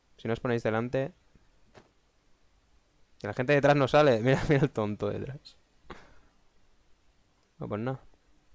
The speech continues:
No, no salís aún, ¿eh? Lo de detrás. Cristian, por favor, que no sales. <laughs> Cristian está todo rayado. Mierda. Me voy a poner yo aquí, poneos ahí, ala. Muy bien, muy bien.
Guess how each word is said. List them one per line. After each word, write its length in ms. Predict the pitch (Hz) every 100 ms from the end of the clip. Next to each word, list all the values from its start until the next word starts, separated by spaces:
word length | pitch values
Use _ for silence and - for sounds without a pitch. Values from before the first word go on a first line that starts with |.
| _ _ _ _ _ _ _ _ _ -
No, 140 | 117
no 80 | 123
salís 340 | 147 139 131
aún, 360 | 120 113 127 120
¿eh? 80 | 156
Lo 100 | 170
de 220 | 135 117
detrás. 420 | 113 110 - - _ _ _ _ _ - - _
Cristian, 360 | - 160 160 156
por 100 | 151
favor, 260 | 135 127 151
que 60 | 127
no 100 | 135
sales. 540 | 143 160 147 120 - _ _ _ - _ -
<laughs> 560 | - - _ _ _
Cristian 300 | 131 135 143
está 180 | 151 147
todo 140 | 151 151
rayado. 340 | 127 131 151 127 - _ _ _ _ _ _ _ -
Mierda. 340 | 110 107 107 - _
Me 80 | 113
voy 20 |
a 40 | 123
poner 180 | 151
yo 80 | 151
aquí, 180 | 131 107
poneos 260 | 104 113 127
ahí, 160 | 107
ala. 200 | 110 117 - - - _ - _ _ -
Muy 120 | 123
bien, 180 | 120 110
muy 140 | 117
bien. 180 | 123 104